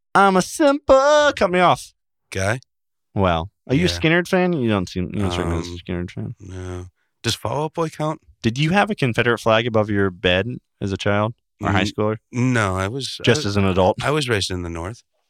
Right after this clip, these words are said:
Speaker 1: Yeah, you know what? I feel like most of the big Confederates are in the North.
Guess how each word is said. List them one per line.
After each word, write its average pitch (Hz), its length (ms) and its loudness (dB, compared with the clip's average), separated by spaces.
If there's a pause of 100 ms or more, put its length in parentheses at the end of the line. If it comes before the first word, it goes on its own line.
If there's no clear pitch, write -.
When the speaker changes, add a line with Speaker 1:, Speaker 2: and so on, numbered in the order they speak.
(1000)
Speaker 1:
Yeah, 139 180 4
you 131 160 0
know 143 140 4
what? 175 180 4
I 131 120 2
feel 175 200 2
like 151 100 0
most 123 440 0
of 104 120 0
the 95 120 0
big 110 280 0
Confederates 113 800 0
are 95 140 2
in 90 60 0
the 87 80 -4
North. 87 380 -4